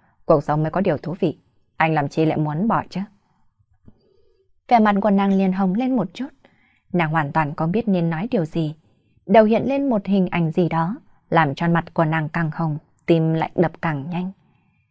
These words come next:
"Mặt của em hồng như vậy, em không phải đang suy nghĩ đến cái hình ảnh cần hạn chế nha, vị hôn thê thân ái của anh." Hắn ngắm nhìn nàng, liếc mắt một cái rồi cười chế nhạo.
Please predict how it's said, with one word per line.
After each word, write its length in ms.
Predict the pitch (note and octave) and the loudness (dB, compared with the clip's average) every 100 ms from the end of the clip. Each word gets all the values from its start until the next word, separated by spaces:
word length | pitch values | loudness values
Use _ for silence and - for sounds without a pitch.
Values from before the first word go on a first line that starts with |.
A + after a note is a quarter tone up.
| _ _ _ | _ _ _
"Mặt 220 | E3 D#3 | 0 0
của 80 | D3 | 2
em 260 | D#3 D3+ D#3 | 2 2 0
hồng 220 | D#3+ D3+ | 0 -2
như 100 | D#3 | -2
vậy, 240 | D#3 C#3 - _ _ _ _ | -4 -6 -10 _ _ _ _
em 140 | E3+ | -2
không 160 | D#3+ D#3 | 2 2
phải 120 | D3+ | 2
đang 160 | D#3 D#3 | 0 0
suy 140 | E3 | 0
nghĩ 140 | D#3+ | 2
đến 240 | F3+ D#3+ F3+ | 2 2 0
cái 180 | E3 F#3 | -2 -2
hình 160 | G#3+ | -2
ảnh 220 | - D#3 | -2 -4
cần 160 | D3 D#3 | -2 -4
hạn 200 | D#3 D3+ | -4 -6
chế 200 | - D3+ | -4 -4
nha, 260 | F#3 E3 E3+ _ _ | -2 -4 -6 _ _
vị 100 | E3 | 2
hôn 180 | E3 D#3 | 4 2
thê 180 | D#3+ D#3 | 0 0
thân 140 | D#3+ | -2
ái 220 | D3 D3 | -4 -6
của 140 | G3+ D#3 | -6 -6
anh." 160 | D#3 E3 _ _ _ _ _ _ _ _ _ | -6 -8 _ _ _ _ _ _ _ _ _
Hắn 320 | - E3+ E3 | -6 -2 0
ngắm 220 | E3+ E3 | 0 0
nhìn 160 | B3 E3 | 2 2
nàng, 220 | E3 D#3 - _ _ - | 0 -4 -8 _ _ 2
liếc 200 | F#3 G#3 | 2 4
mắt 180 | A3+ | 0
một 200 | G#3 D#3+ | 0 -2
cái 200 | - D#3 | -2 -6
rồi 200 | C4 G3 - | -2 -4 -2
cười 220 | E3+ C#3+ | -2 -2
chế 180 | - D#3+ | -4 -8
nhạo. 260 | B3 F#3 | -6 -6